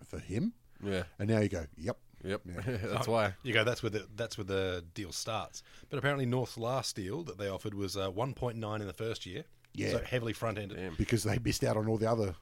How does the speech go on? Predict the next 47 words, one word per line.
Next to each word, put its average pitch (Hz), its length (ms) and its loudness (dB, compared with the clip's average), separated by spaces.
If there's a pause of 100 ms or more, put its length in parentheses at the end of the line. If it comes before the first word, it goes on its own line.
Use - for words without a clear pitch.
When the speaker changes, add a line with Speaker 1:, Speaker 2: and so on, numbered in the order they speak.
Speaker 1:
you 95 120 -6
Speaker 2:
Yeah. 95 100 2
Speaker 1:
know, 98 40 2 (120)
big, 110 100 2
Speaker 3:
Well, 147 80 4
they 127 120 8
had, 135 120 2
Speaker 1:
big 107 100 2
Speaker 3:
they - 60 0
have 160 80 6
Speaker 1:
ticket 101 140 2
Speaker 3:
to - 20 8
Speaker 1:
items. 123 160 2
Speaker 3:
pay 120 300 4
someone 113 440 0
that 98 140 -6
money, 98 320 -4 (180)
uh, 104 300 2
because 107 540 -2 (100)
they're 110 220 4
massively 110 480 2
under 104 100 4
the 101 80 0
salary 151 280 -2
cap. - 180 -6 (400)
Speaker 1:
Yeah, 139 100 2
well, 95 160 2
you 107 240 -6 (400)
got 135 160 8
rid 143 140 10
of 104 80 8
all 104 100 10
the 95 120 4
bloody, 98 420 6
uh, 95 180 4
senior 104 320 0
players. 127 540 -2 (400)
Speaker 3:
Well, 117 120 2
they 117 60 8
Speaker 1:
Uh, 127 40 4
Speaker 3:
had, 113 100 0 (240)
they 123 160 4
had 95 120 -2
veteran 90 280 -4
bonuses, 80 420 -8
but, - 320 -14
uh, 87 200 -8